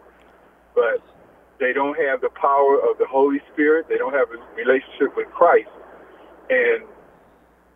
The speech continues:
the main reason most people don't go any further than, uh, a form of godliness is they don't die to self. They don't die to self.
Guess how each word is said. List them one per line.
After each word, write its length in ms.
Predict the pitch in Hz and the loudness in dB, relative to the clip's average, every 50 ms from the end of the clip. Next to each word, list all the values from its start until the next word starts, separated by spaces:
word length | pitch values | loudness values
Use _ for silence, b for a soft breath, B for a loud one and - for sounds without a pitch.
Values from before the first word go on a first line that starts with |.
| _ _ _ | _ _ _
the 80 | - 123 | -10 -8
main 380 | 117 123 139 156 165 165 160 156 | -4 -2 0 0 2 0 -2 -4
reason 400 | 156 175 180 175 170 - 143 139 | -6 -8 -6 -6 -6 -4 -4 -2
most 220 | 135 147 151 - - - | 0 0 0 0 -2 -6
people 220 | - 175 - - 151 | -12 -12 -4 0 2
don't 260 | 147 143 147 139 - | 2 2 2 -2 0
go 380 | - 147 156 160 165 156 147 - - 151 | 0 2 4 4 4 2 0 -2 -2 -2
any 240 | 156 160 160 156 151 - | 0 0 0 -2 -6 -4
further 420 | - 175 170 170 160 143 143 139 135 - | -2 0 0 0 0 -2 -2 -6 -4 -4
than, 380 | 139 131 127 127 123 117 117 - - - _ _ _ _ _ _ _ _ | -4 -2 -2 -2 -4 -6 -6 -10 -14 -20 _ _ _ _ _ _ _ _
uh, 280 | - 120 117 113 - 110 | -4 -2 0 0 -2 -2
a 40 | 113 - - | -6 -2 0
form 260 | 165 170 165 160 151 | 2 2 2 2 0
of 100 | 131 - | -2 0
godliness 600 | - 160 170 185 180 160 135 131 123 127 123 123 - - - - - | 2 2 2 2 2 0 -2 -2 -2 -2 -2 -2 -2 -10 -20 -16 -10
is 100 | - 127 - - | -10 -10 -2 2
they 120 | 135 143 | 2 4
don't 240 | 147 147 147 131 - | 4 2 -2 -2 -2
die 280 | - 139 139 147 143 143 - - | -2 -2 0 0 -2 -4 -4 -8
to 80 | 135 117 - - | -12 -12 -2 0
self. 280 | 208 214 165 - - - _ _ - - _ _ _ _ _ _ _ _ _ _ _ _ _ _ - | 2 2 2 0 -4 -8 _ _ -20 -20 _ _ _ _ _ _ _ _ _ _ _ _ _ _ -4
They 140 | - - - - | -4 -4 0 2
don't 320 | 139 143 151 151 147 - - | 0 2 2 -2 -4 0 0
die 240 | 143 139 139 135 131 | 2 2 2 0 0
to 160 | - - - - - | -4 -12 -20 -20 -4
self. 280 | - - - - - - | 0 2 2 2 0 -4